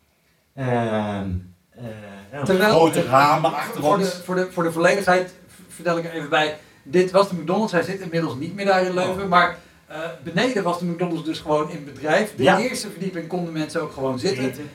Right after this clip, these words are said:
Speaker 2: maar de tweede verdieping, die was één keer in de maand, eh, voorbehouden voor comedy. Maar
Speaker 1: Ja.
Speaker 2: het publiek zat dus ook gewoon aan de McDonald's tafeltjes.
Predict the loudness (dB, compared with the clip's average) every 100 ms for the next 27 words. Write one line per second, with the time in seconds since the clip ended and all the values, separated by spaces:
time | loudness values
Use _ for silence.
0 | -4 0 0 0 2 2 2 -2 -4 -2
1 | -2 -2 -2 -2 -2 -2 2 2 2 -2
2 | -2 2 4 2 -2 -18 -20 _ _ -16
3 | -14 -14 -8 0 4 6 6 4 0 -8
4 | -14 _ -6 -4 -4 -6 -6 -6 4 4
5 | 4 0 -6 -12 -8 -6 -6 -6 0 4
6 | 4 0 -2 -2 0 4 6 6 4 4
7 | 4 2 0 2 4 4 0 4 4 4
8 | 0 -6 -6 -6